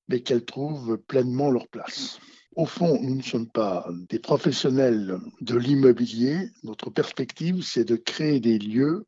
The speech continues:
pour pouvoir faire naître des liens. Nous sommes des bâtisseurs, des bâtisseurs de liens.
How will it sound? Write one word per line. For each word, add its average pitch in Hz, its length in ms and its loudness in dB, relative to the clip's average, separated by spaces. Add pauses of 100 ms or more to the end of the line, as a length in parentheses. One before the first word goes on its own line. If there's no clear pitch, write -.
(100)
pour 104 120 -8
pouvoir 120 300 -2
faire 113 240 -4
naître 131 380 0
des 110 160 -6
liens. 101 320 -2 (100)
Nous 117 100 -12
sommes 139 360 -4
des 101 160 -6
bâtisseurs, 135 760 -6
des 104 140 -6
bâtisseurs 131 520 -2
de 110 100 -4
liens. 92 200 -8